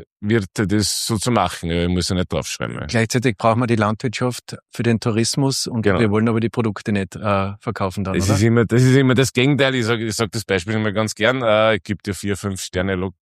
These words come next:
Speaker 1: äh, ist ja wurscht, ob's in Tirol oder in, in den Bergregionen ist. Äh, dort die,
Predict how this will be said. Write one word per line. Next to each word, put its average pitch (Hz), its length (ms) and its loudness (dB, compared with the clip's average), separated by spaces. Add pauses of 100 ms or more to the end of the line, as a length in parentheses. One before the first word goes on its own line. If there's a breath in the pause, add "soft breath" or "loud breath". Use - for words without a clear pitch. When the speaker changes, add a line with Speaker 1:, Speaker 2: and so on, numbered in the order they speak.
(120)
Speaker 1:
äh, 87 120 -6
ist 87 140 -4
ja 90 40 -4
wurscht, 98 240 -6
ob's - 200 -8
in 87 100 -6
Tirol 98 260 -4
oder 92 260 -4
in, 90 240 -12
in 127 220 -2
den 110 160 0
Bergregionen 104 640 0
ist. 131 280 2 (640 loud breath)
Äh, 110 400 4 (360)
dort 123 180 -2 (180)
die, 117 260 -4